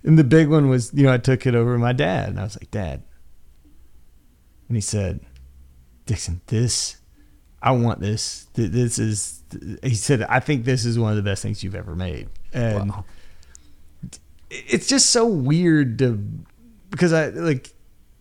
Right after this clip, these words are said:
Speaker 1: when you, I, I don't know, when you're, I, I get, I'm very emotionally invested in what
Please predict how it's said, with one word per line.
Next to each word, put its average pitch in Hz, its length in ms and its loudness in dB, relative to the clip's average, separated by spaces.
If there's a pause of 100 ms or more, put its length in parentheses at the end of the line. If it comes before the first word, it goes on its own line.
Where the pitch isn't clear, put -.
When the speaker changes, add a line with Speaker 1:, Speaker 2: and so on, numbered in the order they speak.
(880)
Speaker 1:
when 160 220 6
you, 156 80 0
I, 143 280 0
I 196 40 4
don't 196 140 4
know, 98 140 -2
when 123 280 2
you're, 120 260 2
I, 101 220 -4
I 131 200 2
get, 123 240 -2
I'm 143 180 2
very 135 400 4
emotionally 110 640 -2
invested 95 460 -6
in 95 160 -6
what 90 320 -8